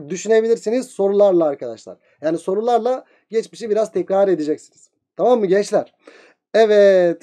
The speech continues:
bu hafta önemli bir hafta. Ee, videonun başındaki dediğim şeyleri de lütfen ama lütfen unutmayın.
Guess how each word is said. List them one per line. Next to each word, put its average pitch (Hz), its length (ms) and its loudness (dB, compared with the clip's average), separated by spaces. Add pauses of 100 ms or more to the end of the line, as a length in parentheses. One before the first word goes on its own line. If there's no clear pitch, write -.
bu 226 200 4
hafta 233 460 0
önemli 202 380 0
bir 185 60 -2
hafta. 180 480 -2 (340)
Ee, 175 360 0
videonun 208 340 -2
başındaki 190 420 -4
dediğim 165 280 0
şeyleri 147 320 -6
de 123 100 -12
lütfen 202 320 -2
ama 160 140 -2
lütfen 147 340 -10 (120)
unutmayın. 220 580 2